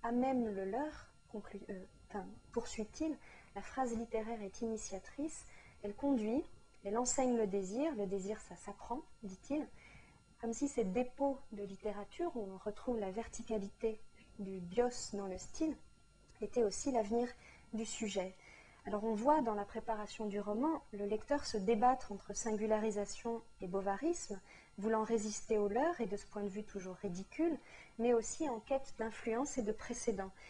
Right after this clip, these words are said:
C'est exactement la même contradiction que celle de Marcel. En réponse au « Qui suis-je ?», il cherche des livres.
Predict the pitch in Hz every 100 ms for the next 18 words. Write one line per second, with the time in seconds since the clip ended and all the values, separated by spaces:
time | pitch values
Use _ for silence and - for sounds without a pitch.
0 | - - 208 226 226 262 262 254 247 214
1 | 214 220 214 202 185 196 320 330 - 214
2 | 202 202 247 - 233 226 202 - - -
3 | - - - 208 226 226 262 247 196 -
4 | 202 - - 294 277 196 - - - 202
5 | - 233 220 233 214 214 190